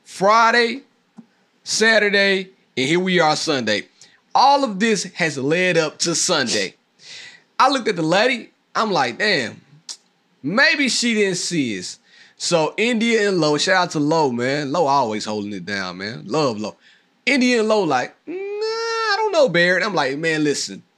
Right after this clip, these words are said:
Blake back his turn. It's a stroller." I think Lauren said it's a stroller right there. So maybe the stroller was blocking Blake. So I'm like, "All right, cool. You got a point. Let's just wait and see." The lady literally, I'm not even making this up,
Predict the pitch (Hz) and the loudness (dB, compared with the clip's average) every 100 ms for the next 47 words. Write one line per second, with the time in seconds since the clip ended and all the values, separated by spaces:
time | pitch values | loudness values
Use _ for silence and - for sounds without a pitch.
0 | _ _ 107 147 196 - 117 151 165 147 | _ _ -6 0 0 0 -2 0 0 0
1 | 143 - 151 147 143 143 - - _ - | -4 0 0 2 0 -4 -12 -20 _ -6
2 | 123 - - 190 202 202 175 175 165 143 | -2 -2 2 4 4 4 2 0 0 2
3 | 202 208 160 151 147 160 175 - 196 214 | 2 2 0 0 0 0 -2 -2 2 2
4 | 196 147 120 113 - 117 117 - - - | 2 2 0 -2 -2 -2 -4 -6 -16 -8
5 | - 139 180 170 165 151 - - 180 233 | -2 0 0 0 -2 0 -2 -2 0 2
6 | 233 180 139 156 143 139 110 110 104 113 | 4 2 0 -2 -6 -6 -4 -4 -4 -6
7 | 120 180 147 - 190 175 151 - - - | -2 0 0 0 -2 0 -2 -4 -10 -12
8 | _ _ _ 123 135 139 123 - 147 147 | _ _ _ 0 2 2 -2 -4 -2 0
9 | 143 131 - 156 110 - - _ - 170 | -2 -2 -4 -4 -4 -10 -20 _ -4 0
10 | 226 - - 120 147 170 151 123 151 156 | 0 -2 -8 -4 0 0 -2 -4 -4 -2
11 | 147 139 - 113 90 _ _ _ _ _ | -4 -6 -6 -6 -10 _ _ _ _ _
12 | - 107 160 185 175 - - 127 139 165 | -12 -4 0 0 -2 -6 -10 -4 -2 -2
13 | 170 143 123 110 - 110 135 135 143 135 | -2 -4 -4 -6 -8 -8 -4 -2 -2 -2
14 | 135 135 131 123 120 - 117 98 | -4 -4 -6 -8 -8 -10 -10 -10